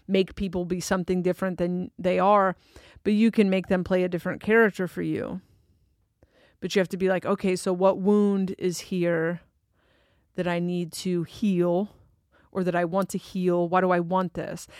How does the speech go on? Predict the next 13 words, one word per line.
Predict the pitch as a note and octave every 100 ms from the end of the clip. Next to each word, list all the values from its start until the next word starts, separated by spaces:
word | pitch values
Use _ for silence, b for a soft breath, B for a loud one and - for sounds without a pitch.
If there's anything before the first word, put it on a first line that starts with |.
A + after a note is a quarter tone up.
| B
Especially | G#3 - F4+ -
if | C#4+
you've | A#3 G3+
noticed | G#3+ F#3+ F#3
that | G3+
people | - G#3 G3 -
keep | - A3+ G#3 - -
playing | G3+ F#3+ F#3 F3+
the | E3
same | - F#3 F#3 D#3+
character | - F3+ F3 E3 -
for | - - -
you. | - -